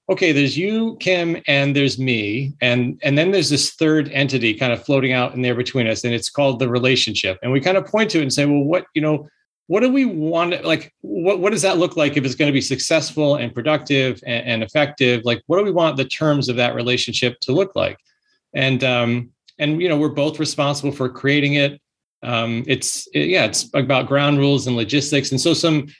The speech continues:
you know, some questions that, that might come out of that experience with a, a colleague or a coworker would be things like, um, you know, "What do you need from me? What do you expect from me? What are my responsibilities and your responsibilities?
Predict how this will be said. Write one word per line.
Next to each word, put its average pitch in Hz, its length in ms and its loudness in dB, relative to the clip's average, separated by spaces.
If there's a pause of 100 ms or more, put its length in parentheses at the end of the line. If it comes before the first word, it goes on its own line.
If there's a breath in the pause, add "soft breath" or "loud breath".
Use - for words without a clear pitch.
(160)
you 170 60 0
know, 151 60 4
some 156 240 0
questions 156 460 0
that, 156 320 0
that 147 120 2
might 147 260 0
come 143 200 -6
out 143 220 0
of 139 100 2
that 135 340 0
experience 135 680 -2
with 135 200 -2
a, 131 240 2
a 127 60 0
colleague 135 460 0
or 120 100 0
a 120 100 -6
coworker 123 520 0
would 123 180 0
be 123 180 0
things 131 460 -2
like, 120 340 0 (560 soft breath)
um, 117 520 0 (300)
you 190 100 -4
know, 139 120 2
"What 131 140 2
do 151 60 4
you 160 100 4
need 160 240 2
from 110 160 -2
me? 101 140 -2
What 117 140 0
do 123 40 2
you 131 120 2
expect 139 420 -2
from 104 160 -6
me? 95 140 -4
What 120 200 0
are 147 80 2
my 135 200 2
responsibilities 131 960 0
and 117 120 -2
your 123 160 0
responsibilities? 101 1000 -4